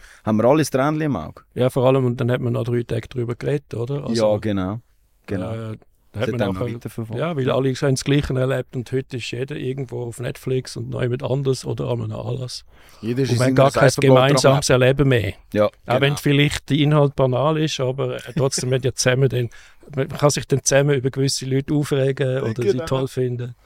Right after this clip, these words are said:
Speaker 1: Schön gesagt.
Speaker 2: Ja.
Speaker 1: Ich meine, das ist meine Vision, was mit der Show bestenfalls könnte passieren.
Speaker 2: Mhm.
Speaker 1: Und, äh, cross fingers, ich habe jetzt mal ein, ein, eine Location, wo grundsätzlich sich für so ein grosses Unterfangen würde eignen.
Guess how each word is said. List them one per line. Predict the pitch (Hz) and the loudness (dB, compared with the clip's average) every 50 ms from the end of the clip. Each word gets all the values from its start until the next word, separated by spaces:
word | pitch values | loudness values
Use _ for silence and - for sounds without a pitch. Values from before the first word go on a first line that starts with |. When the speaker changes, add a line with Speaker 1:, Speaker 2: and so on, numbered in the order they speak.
| _ - - | _ -14 -6
Speaker 1:
Schön | - - 143 143 131 | 4 6 6 6 6
gesagt. | - - 135 135 147 170 202 - - | 4 2 2 2 2 0 -2 -4 -2
Speaker 2:
Ja. | 131 123 131 139 135 | -2 0 0 0 -2
Speaker 1:
Ich | 127 | 0
meine, | 135 131 127 123 | 2 2 2 4
das | - - 143 143 | 4 4 4 4
ist | - | 2
meine | 147 143 139 135 127 | 0 0 2 2 4
Vision, | 123 123 113 - 135 131 135 139 | 2 2 0 0 0 0 2 0
was | 131 101 | 0 0
mit | 117 113 - - | -2 -6 -4 -6
der | 123 | -6
Show | - - 131 117 117 120 120 117 113 107 - 110 110 - _ _ _ - - - - - - | -4 0 0 2 4 4 2 2 0 -4 -8 -14 -16 -18 _ _ _ -20 -20 -20 -20 -8 -2
bestenfalls | - 117 113 - - 117 - 113 110 110 - | 0 0 2 0 -2 -2 0 0 0 0 -2
könnte | - 113 110 - - _ | -6 -6 -8 -8 -10 _
passieren. | 113 104 - - 123 127 135 143 151 147 - _ - - - - _ | -10 -10 -8 -4 -2 -2 -2 -2 -4 -8 -12 _ -20 -20 -20 -16 _
Speaker 2:
Mhm. | - 107 113 135 139 131 | -8 -6 -4 -4 -4 -6
Speaker 1:
Und, | - - 110 104 101 101 101 101 95 101 | -4 -2 0 0 2 2 0 0 2 2
äh, | 101 101 101 95 - | 2 2 2 0 0
cross | - 113 107 - - | 0 0 0 0 0
fingers, | - 120 120 127 127 110 101 | 0 0 2 2 0 0 -2
ich | 101 | -2
habe | 104 110 | -2 -2
jetzt | 104 - - | -2 -2 -2
mal | 107 101 101 101 101 | -2 0 0 0 0
ein, | 101 98 98 98 95 | 0 -2 -2 -4 -4
ein, | - - 95 95 95 92 90 | -6 -6 -6 -4 -4 -6 -6
eine | - 95 | -6 -4
Location, | 95 92 95 - - 110 110 123 135 - - 131 123 | -2 -2 -4 -2 0 0 2 2 0 0 -2 -2 -2
wo | 120 | -2
grundsätzlich | 107 117 117 107 - - 107 104 - - 98 - | -2 -2 -4 -4 -4 -4 -4 -6 -6 -10 -14 -10
sich | - - 101 - | -6 -6 -6 -6
für | - - 98 | -6 -10 -8
so | 87 98 | -6 -6
ein | 98 95 92 92 85 | -6 -6 -6 -8 -6
grosses | 95 101 104 98 - - 90 95 | -2 -2 -2 -2 -4 -8 -8 -10
Unterfangen | 95 85 - - - 95 95 92 92 90 | -10 -8 -10 -10 -8 -6 -4 -4 -4 -4
würde | 90 95 95 82 98 98 | -4 -4 -2 0 0 0
eignen. | 101 113 131 135 123 131 135 135 | 2 2 0 2 0 0 -2 -2